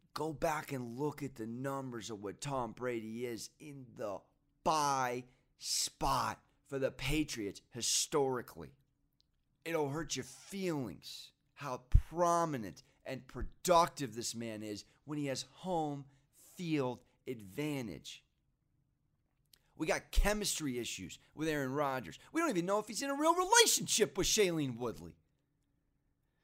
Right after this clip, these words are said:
He's having way too much fun with A J Hawk and Pat McAfee on the freaking airwaves. Tommy Tampa's doing minimal press, putting his head down, getting his leader of men, Gerald Butler three hundred, Russell Crowe Gladiator on, as I've said before,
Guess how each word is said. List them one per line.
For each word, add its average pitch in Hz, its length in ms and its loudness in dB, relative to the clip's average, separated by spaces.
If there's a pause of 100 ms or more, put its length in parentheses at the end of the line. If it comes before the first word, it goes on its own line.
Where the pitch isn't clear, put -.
He's 185 120 -2
having 185 300 6
way 294 160 6
too 285 160 6
much 240 240 2
fun 214 200 2
with 190 140 2
A 175 120 2
J 151 200 2
Hawk 143 340 2
and 123 80 -6
Pat 139 260 2
McAfee 135 540 -2
on 123 160 -2
the 120 80 -6
freaking 131 460 -6
airwaves. 135 400 0
Tommy 233 380 -4
Tampa's 202 460 -4
doing 120 360 -6
minimal 202 320 -6
press, 185 340 -4
putting 214 320 0
his 233 160 -4
head 180 220 2
down, 170 320 0
getting 170 260 0
his 147 180 -8
leader 170 600 -4
of 196 100 -4
men, 175 380 -2 (240)
Gerald 190 480 6
Butler 190 340 4
three 185 420 -8
hundred, 160 380 -4 (220)
Russell 180 680 2 (140)
Crowe 180 600 6 (120)
Gladiator 143 880 2
on, 120 240 -4
as 135 180 -4
I've 143 140 -6
said 175 380 2
before, 160 560 0